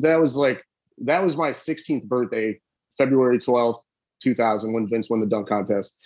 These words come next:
Um, and that was, you know, the world had no idea. We didn't have social media, so we didn't, you know, if he did that, a couple of those dunks and layup lines, like, we would have never known. Um,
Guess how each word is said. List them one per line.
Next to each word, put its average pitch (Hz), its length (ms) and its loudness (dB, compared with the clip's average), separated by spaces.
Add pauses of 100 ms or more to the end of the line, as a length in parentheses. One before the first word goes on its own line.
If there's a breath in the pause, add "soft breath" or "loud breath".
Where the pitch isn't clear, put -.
(280 soft breath)
Um, 110 440 2 (360)
and 120 220 4
that 147 160 4
was, 131 280 0 (260)
you 175 140 0
know, 110 240 -6 (180)
the 127 160 2
world 156 300 4
had 147 140 0
no 135 120 0
idea. 120 280 -2
We 123 80 -2
didn't 143 120 -4
have 135 120 -6
social 127 280 -6
media, 113 300 2
so 117 160 0
we 120 180 4
didn't, 120 340 0 (340)
you 131 80 2
know, 127 160 4
if 123 80 -2
he 147 100 4
did 139 160 2
that, 135 300 0 (460)
a - 40 -20
couple 139 200 -2
of 131 60 0
those 123 160 0
dunks 127 240 -2
and 120 100 0
layup 123 220 2
lines, 120 280 -4
like, 113 140 -2
we 123 120 2
would 123 120 4
have 113 80 2
never 110 200 0
known. 107 360 -2 (360)
Um, 113 420 2